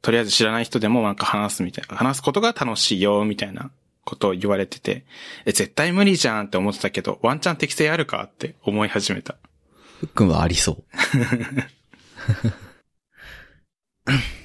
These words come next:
Speaker 1: てな感じのイベントでしたね。
Speaker 2: ちゃめちゃいい思い出。
Speaker 1: いい思い出になりました。結果的に。ただで推しと話せて友達ができました。
Speaker 2: <laughs> いいね。友達増えるってのがいいよね。
Speaker 1: うん。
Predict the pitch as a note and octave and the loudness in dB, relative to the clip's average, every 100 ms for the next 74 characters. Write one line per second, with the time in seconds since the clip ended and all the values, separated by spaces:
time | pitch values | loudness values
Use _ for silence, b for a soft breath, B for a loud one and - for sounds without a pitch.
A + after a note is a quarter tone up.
0 | - C3+ A#2 G#2 - A2+ A2 A2+ G#2 G#2+ | -2 0 0 0 -2 0 2 2 2 0
1 | - _ A#2 A2 G#2+ G#2 A2+ G2+ G2+ - | -6 _ 2 2 0 0 2 2 2 0
2 | E2 E2 D2 - B B B B _ _ | -2 -6 -8 -12 B B B B _ _
3 | _ _ _ _ _ - G2+ - G2 F#2+ | _ _ _ _ _ -4 -4 0 0 2
4 | F#2 E2 E2+ E2 - - B _ A#2 A#2+ | 2 2 0 0 -2 -6 B _ 2 4
5 | A#2 A2+ A2 A2 G#2+ G2+ G#2 G2+ - - | 4 0 0 0 0 0 -2 -2 -2 -6
6 | - A2 - - - - F#2+ - _ - | -4 -6 -4 -6 -6 -6 -6 -8 _ -2
7 | A#2 G#2 F#2+ - - - A2 - G2 - | 0 0 -2 0 0 -2 -2 -4 -10 -4
8 | G2+ G2 F#2+ A2 G2+ F#2+ - G2+ - - | -2 0 0 0 0 -2 -4 0 0 -2
9 | - _ B B B B B - - - | -8 _ B B B B B 0 2 4
10 | - - A#2+ - - D#3 C3+ D3+ D3+ D#3 | 2 2 0 -4 2 2 2 -4 -4 -8
11 | _ _ _ F#2 E2 E2+ G2+ - - A#2+ | _ _ _ -2 -2 -4 -12 -12 -2 2
12 | C#3 - D3+ D#3 C#3 - - E2 D#2 E2 | 4 4 4 6 6 4 -2 -4 -4 -4
13 | E2 F2 - - A2 - _ _ _ B2+ | -4 -8 -12 -12 -14 -16 _ _ _ 2
14 | B2+ A2+ E2+ | 4 2 -2